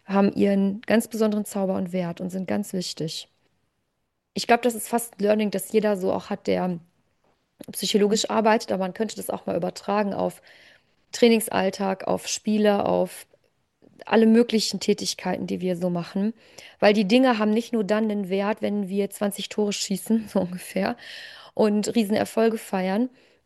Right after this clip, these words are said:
und da ganz besondere Momente zusammenkommen, sondern die Dinge sind auch oft sehr wertvoll,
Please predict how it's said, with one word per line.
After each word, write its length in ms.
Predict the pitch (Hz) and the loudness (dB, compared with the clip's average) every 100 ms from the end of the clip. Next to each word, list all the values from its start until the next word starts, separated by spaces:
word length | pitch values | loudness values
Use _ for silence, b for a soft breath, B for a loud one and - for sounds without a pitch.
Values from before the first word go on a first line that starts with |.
| - | -2
und 220 | 214 202 | 0 2
da 80 | 202 | 2
ganz 260 | 208 214 | 2 0
besondere 560 | - 196 208 208 202 190 | -4 0 2 2 0 0
Momente 460 | 196 196 214 214 208 | 0 2 0 -2 -8
zusammenkommen, 720 | - 180 185 180 - 196 196 | -8 -4 -2 -4 -4 -4 -2
sondern 260 | 196 190 | -2 -2
die 120 | 185 | -4
Dinge 260 | 175 196 208 | -4 -2 -2
sind 220 | 185 190 | -2 -2
auch 140 | - - | -2 -2
oft 220 | 196 - | -8 -4
sehr 180 | 208 180 | -2 2
wertvoll, 600 | 190 - - 190 190 | 0 -2 -4 0 0